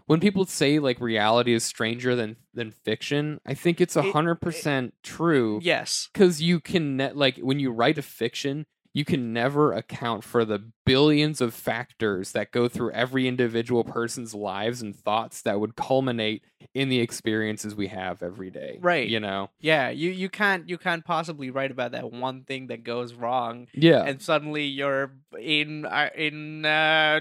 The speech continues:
Speaker 2: Tokyo as a giant monster. <laughs>
Speaker 1: Yeah. <laughs> Or, like, okay, here's another example that's, like,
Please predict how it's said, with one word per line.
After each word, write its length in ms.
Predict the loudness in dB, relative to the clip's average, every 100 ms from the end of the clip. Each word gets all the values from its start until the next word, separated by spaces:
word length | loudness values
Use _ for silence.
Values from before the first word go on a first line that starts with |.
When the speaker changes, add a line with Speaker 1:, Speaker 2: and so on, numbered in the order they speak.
| 0
Speaker 2:
Tokyo 720 | -2 -2 0 2 2 2 0
as 380 | 2 4 4 0
a 80 | -6
giant 480 | 2 4 4 2 0
monster. 460 | -2 -2 -6 -12 -8
<laughs> 120 | 2 6
Speaker 1:
Yeah. 320 | 8 8 6 8
<laughs> 100 | 8 8 6 4 2 2 -4 0
Or, 140 | 4 6
like, 200 | 4 2
okay, 220 | 2 4
here's 180 | 4 4
another 260 | 2 4
example 440 | 2 0 -4 -2 -2
that's, 260 | 0 0
like, 220 | 0 0